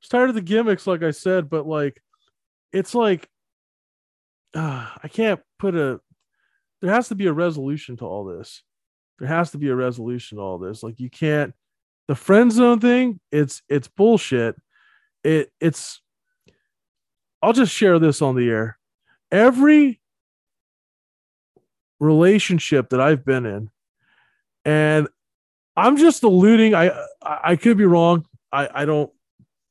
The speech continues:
think I'm wrong 'cause I don't have statistical data on this. But I'm pretty sure ninety-nine point nine nine percent of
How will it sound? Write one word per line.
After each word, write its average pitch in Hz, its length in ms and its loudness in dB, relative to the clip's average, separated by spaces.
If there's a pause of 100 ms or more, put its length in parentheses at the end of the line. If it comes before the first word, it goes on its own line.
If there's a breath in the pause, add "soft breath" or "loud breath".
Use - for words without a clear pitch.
(220)
think 156 220 0
I'm 170 180 4
wrong 160 220 4
'cause 135 100 -6
I 131 60 0
don't 139 140 0
have 139 180 0
statistical 123 640 -8
data 120 320 0
on 143 160 0
this. 147 320 0 (840)
But - 100 -8
I'm 175 60 -8
pretty 202 220 -2
sure 175 240 0
ninety-nine 170 1040 0
point 117 320 -8
nine 135 260 -2
nine 131 260 -6
percent 123 500 -6
of 101 220 -8